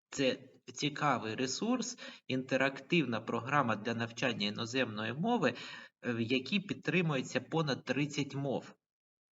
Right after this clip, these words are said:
Ось, тобто ви можете навчатися в інтернеті, зайшовши за цим посиланням. Якщо у вас смартфон, ви можете відсканувати кюр-,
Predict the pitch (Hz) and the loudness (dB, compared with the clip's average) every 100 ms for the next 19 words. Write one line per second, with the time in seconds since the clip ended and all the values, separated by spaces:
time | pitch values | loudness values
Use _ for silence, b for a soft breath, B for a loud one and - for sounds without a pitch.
0 | _ _ _ 147 120 120 113 - 120 151 | _ _ _ 4 4 4 -4 0 2 4
1 | 160 143 143 131 127 123 117 117 - 147 | 4 4 4 4 0 0 0 0 2 2
2 | 143 117 - 110 117 113 131 160 196 190 | 4 0 -2 -2 -2 0 2 4 4 4
3 | 120 113 - 139 135 113 110 101 117 120 | 4 2 2 0 0 -2 -4 -4 -4 -4
4 | 113 - - 107 98 113 - 113 - 220 | -4 -6 -6 -6 -6 -8 -8 -8 -2 2
5 | 185 165 165 175 - 240 185 139 139 151 | 4 2 2 0 2 2 4 2 2 2
6 | 139 - 139 - - 151 151 135 123 123 | 0 -4 -6 -4 -2 0 2 2 2 -4
7 | - 160 | 0 0